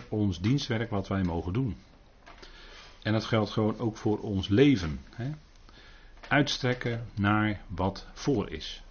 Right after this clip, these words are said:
En daar alles op richten, al je energie als het ware op richten. Alle energie die God geeft bedoel ik dan. Want het is niet vleeselijk wat we doen, maar we willen graag geestelijk bezig zijn. Dat we zeggen, we,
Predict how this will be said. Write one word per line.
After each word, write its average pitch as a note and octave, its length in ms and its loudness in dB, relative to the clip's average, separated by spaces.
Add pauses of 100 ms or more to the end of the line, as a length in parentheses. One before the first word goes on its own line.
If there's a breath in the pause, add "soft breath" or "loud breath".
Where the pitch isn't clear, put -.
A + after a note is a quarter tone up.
En E2 220 -8
daar A#2 440 0
alles A#2+ 280 -2
op G2+ 140 -6
richten, A#2 460 0
al G#2+ 160 -2
je G2 140 -2
energie F#2 520 -2
als A2+ 200 -8
het A2 80 -2
ware G2+ 160 -4
op F2+ 140 -6
richten. F2 400 -8 (140)
Alle G2 280 -4
energie G2 400 0
die F#2+ 120 -2
God A#2+ 200 2
geeft A2 260 0
bedoel G2 280 2
ik F#2 100 -4
dan. F2+ 240 -4 (880 loud breath)
Want F2+ 340 -4 (160)
het G2 160 -4
is G2 120 2
niet A#2+ 180 6
vleeselijk A2 460 2
wat G2+ 180 2
we G2 80 2
doen, F#2+ 280 2 (100)
maar F#2+ 300 2
we F#2 60 0
willen F#2 220 0
graag F2 280 -4
geestelijk A#2 400 2
bezig F#2+ 320 2
zijn. F2+ 420 -4
Dat F#2+ 220 -8
we F#2+ 80 -6
zeggen, F2+ 280 -4
we, F2+ 120 -2